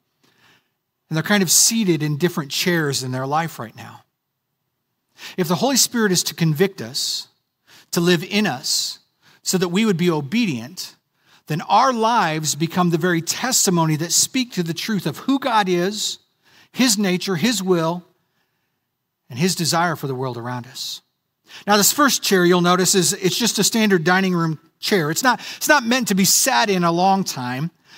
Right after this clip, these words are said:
uh, but it's one that's a little bit comfortable, but it gives us great posture. We have a seat at the table. We're attentive. We're, we're, we're connected. We're ready to be a part of it. But this first chair, I think the word that I want to use for some of us is the word committed.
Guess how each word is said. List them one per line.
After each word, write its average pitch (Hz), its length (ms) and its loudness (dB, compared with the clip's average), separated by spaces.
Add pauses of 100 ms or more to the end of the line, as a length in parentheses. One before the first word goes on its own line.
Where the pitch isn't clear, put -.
uh, 220 160 2
but 240 220 2
it's - 280 0
one 302 220 2
that's 262 160 0
a 240 60 4
little 269 240 4
bit 220 180 -6
comfortable, 220 400 0
but 196 140 0
it 180 60 -12 (220)
gives 240 240 4
us 240 140 2
great 214 300 0
posture. 190 420 2
We 190 80 4
have 196 100 2
a 185 60 2
seat 302 280 4
at 247 60 -4
the 202 100 0
table. 202 360 2
We're 180 140 2
attentive. 208 480 -2
We're, 180 180 4 (240)
we're, 196 220 6 (180)
we're 196 120 4
connected. 220 580 2
We're 180 120 6
ready 233 260 2
to 214 60 -2
be 196 140 0
a 180 60 2
part 190 280 0
of 147 60 -4
it. 131 140 -14
But 175 80 -8
this 254 160 2
first - 320 2
chair, 170 420 0 (1500)
I 196 60 2
think 285 140 4
the 302 80 2
word 233 240 4
that 220 100 2
I 202 80 4
want 190 240 2
to 175 80 0
use 202 400 2
for 180 140 0
some 156 240 2
of 123 100 -8
us 127 560 -4 (220)
is 156 160 -2
the 175 100 2
word 208 560 2
committed. 156 480 0